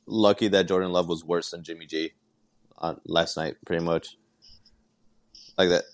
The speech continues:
that's the only takeaway you could really get out of this. Like, if Jordan Love is probably, what, a little bit better, that game probably would, shouldn't have been close, to be honest. Um, but,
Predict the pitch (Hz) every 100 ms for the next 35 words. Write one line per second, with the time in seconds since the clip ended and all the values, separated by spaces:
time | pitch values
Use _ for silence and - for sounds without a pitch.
0 | - 92 - 92 85 - 90 87 85 82
1 | 87 87 85 85 82 82 82 82 - 85
2 | 82 78 - - _ _ _ - 98 92
3 | 90 92 82 - - - _ _ - 90
4 | 87 80 82 78 - - _ _ _ _
5 | _ - - _ _ - _ _ _ _
6 | _ _ _ _ - - 87 87 92 101
7 | 107 101 110 113 113 - _ _ - _
8 | - 92 90 95 92 95 92 90 90 -
9 | - - - 98 92 90 92 90 85 82
10 | 82 - 92 90 - 85 87 85 87 -
11 | - - _ _ _ _ _ _ _ _
12 | _ _ _ _ 90 85 80 67 - 90
13 | -